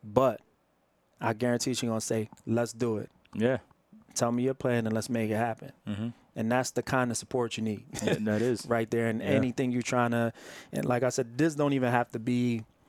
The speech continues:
Speaker 1: all about fitness related or nothing. This is life things. You know
Speaker 2: Mm-hmm.
Speaker 1: what I mean? You gotta have a good support system and somebody who has your back. And when you have that in place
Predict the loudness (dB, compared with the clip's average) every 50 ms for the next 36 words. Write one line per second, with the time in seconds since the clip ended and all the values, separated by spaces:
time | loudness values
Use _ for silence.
0 | _ _ _ _ 0 0 2 2 2 2 0 0 0 0 -4 -8 -6 -4 -2 -2
1 | 0 0 -2 -2 -2 -2 0 0 2 2 2 2 2 2 0 0 0 0 0 0
2 | -2 0 0 -2 -2 -2 -2 -2 -2 0 2 2 2 2 0 -2 -4 -6 -6 -4
3 | -4 -4 -2 -2 0 0 0 0 0 0 0 0 -2 -2 -2 0 2 4 4 4
4 | 4 2 2 0 0 0 -2 -2 -2 -2 -4 -2 -2 -2 -2 -2 -2 -4 -4 -4
5 | -4 -4 -4 -4 -4 -2 0 2 2 2 2 0 0 -2 -2 -2 -2 0 0 2
6 | 2 2 0 -4 _ _ -20 -20 -20 -20 -20 -20 -20 -20 _ _ -2 -2 0 0
7 | 0 0 -2 -2 -6 -10 -14 _ _ _ _ _ _ _ _ _ _ -6 -4 -2
8 | -2 -2 0 0 0 0 0 0 0 0 0 -2 -4 -2 0 0 0 0 -2 -6
9 | -10